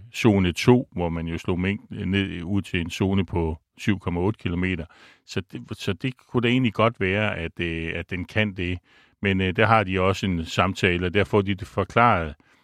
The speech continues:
af Fødevarestyrelsens chefjurist, øh, Birte Schubert, som, øh, forklarer dem altså, sådan det også er forståeligt, at det, det kan man altså ikke. Man kan ikke tage hele landet. Så den femte,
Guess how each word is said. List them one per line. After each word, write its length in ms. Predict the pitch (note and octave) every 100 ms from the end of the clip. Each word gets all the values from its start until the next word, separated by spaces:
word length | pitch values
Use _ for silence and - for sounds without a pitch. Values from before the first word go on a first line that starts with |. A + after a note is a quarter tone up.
| _ _ _
af 180 | G#2 G2+
Fødevarestyrelsens 880 | - A2 G#2 F2 - F#2+ F#2 - F#2
chefjurist, 680 | G#2+ F#2+ F2+ E2+ F2+ - -
øh, 80 | D#2+
Birte 240 | F2 E2
Schubert, 540 | - A2 G2+ E2 - - _
som, 280 | - F2 E2+
øh, 260 | E2 D#2+
forklarer 440 | - G2 A2 F#2+ D#2+
dem 180 | D#2 D#2
altså, 320 | D#2+ - F2+
sådan 240 | - F2
det 120 | E2
også 240 | E2+ F2+ F2+
er 20 |
forståeligt, 640 | - - G2+ F#2+ E2+ E2
at 180 | D#2+ -
det, 180 | F2+ D#2+ _ _ _ _ _ _ F#2
det 120 | -
kan 200 | F2+ F2+
man 160 | F#2
altså 340 | D#2 D2 - D2+
ikke. 200 | D#2+ -
Man 160 | F2 E2
kan 260 | G2+ F#2
ikke 320 | E2+ E2+ _ _ _ _ -
tage 220 | G2+ E2
hele 320 | F2+ F2+ F#2
landet. 400 | E2 D#2+ D#2 G#2 _ -
Så 160 | G#2+
den 180 | F#2+ G2
femte, 540 | - A2+ B2+ C#3 F#2